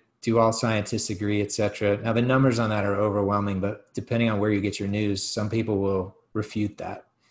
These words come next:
And so with those people, I'll say, "Hey, think about why we buy insurance, right? We pay money for insurance for things that we think could or might happen because it's a sensible thing to do."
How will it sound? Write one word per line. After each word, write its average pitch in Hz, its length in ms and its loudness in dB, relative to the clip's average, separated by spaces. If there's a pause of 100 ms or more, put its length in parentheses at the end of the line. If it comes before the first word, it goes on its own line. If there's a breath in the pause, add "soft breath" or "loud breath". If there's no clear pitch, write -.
(500 soft breath)
And 143 120 4
so 156 160 10
with 151 160 8
those 170 200 8
people, 180 260 6
I'll 107 120 6
say, 113 260 4
"Hey, 127 380 2 (560)
think 175 180 6
about 175 340 4
why 117 380 6
we 123 160 2
buy 107 280 2
insurance, 104 1000 -4 (160)
right? 120 460 -2
We 151 100 6
pay 170 300 4
money 127 680 4
for 123 220 0
insurance 113 840 -2 (180)
for 120 120 2
things 123 380 2
that 113 140 0
we 120 120 6
think 123 480 -2 (120)
could 107 580 2
or 113 160 0
might 107 360 -2
happen 101 580 -2 (260)
because 117 240 4
it's 117 140 -2
a - 40 2
sensible 131 420 2
thing 113 240 0
to 101 100 -4
do." 98 340 0